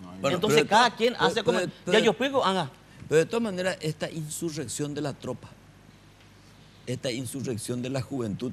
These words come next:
Speaker 2: aunque no tenga cabeza visible, es la expresión de que hay una fatiga social.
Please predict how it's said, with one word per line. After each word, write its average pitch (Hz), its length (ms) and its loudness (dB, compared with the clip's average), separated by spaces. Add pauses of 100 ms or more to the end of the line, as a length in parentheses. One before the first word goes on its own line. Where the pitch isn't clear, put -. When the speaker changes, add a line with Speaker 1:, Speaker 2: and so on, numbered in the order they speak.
(140)
Speaker 2:
aunque 131 360 -2
no 135 140 -2
tenga 139 320 -4
cabeza 139 420 0
visible, 127 600 -2 (680)
es - 180 -4
la 143 120 -2
expresión 135 800 -6
de 139 100 -6
que - 140 -12
hay 123 180 -8 (100)
una 123 160 -8
fatiga 127 680 -8
social. 98 440 -14